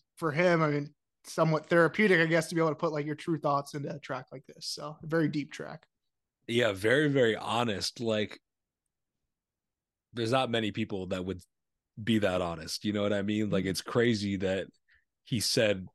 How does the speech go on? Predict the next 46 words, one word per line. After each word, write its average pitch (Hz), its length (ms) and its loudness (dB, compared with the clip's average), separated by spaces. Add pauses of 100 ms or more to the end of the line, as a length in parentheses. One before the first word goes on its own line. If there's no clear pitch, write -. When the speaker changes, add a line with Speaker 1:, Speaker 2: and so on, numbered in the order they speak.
(380)
Speaker 2:
exactly 98 500 -4
how 92 160 -4
he 95 120 -4
was 92 140 -6
feeling. 92 320 -8
And, 87 180 -8
you 92 80 -6
know, 90 80 -4
Speaker 1:
Mm-hmm. 85 60 -4
Speaker 2:
sometimes 104 600 -4
I 95 80 -2
feel 110 180 -2
like 98 220 -4 (760)
people 110 240 -2
overlooked 104 460 0
it. 92 140 -2
People 107 220 -4
took 110 180 -2
it 101 140 -4
for 101 80 -4
just 92 320 -4
surface 156 320 0
Speaker 1:
Yeah. 113 60 2
Speaker 2:
level 107 240 -2
of 98 100 -2
song. 123 340 0
You 104 100 -2
know 107 60 0
what 104 80 -2
I 104 40 -2
Speaker 1:
Mm-hmm. 101 60 -4
Speaker 2:
mean? 123 200 -2 (400)
And 107 420 -2 (340)
like 117 240 0
you 101 60 -4
said, 120 240 0
I 95 100 0
couldn't 123 220 -2
even 101 160 -2
imagine, 101 500 -2
like, 90 260 -6
being 95 460 -4 (680)
in 113 160 0
his 98 240 -2
life 101 460 0
personally 92 760 -4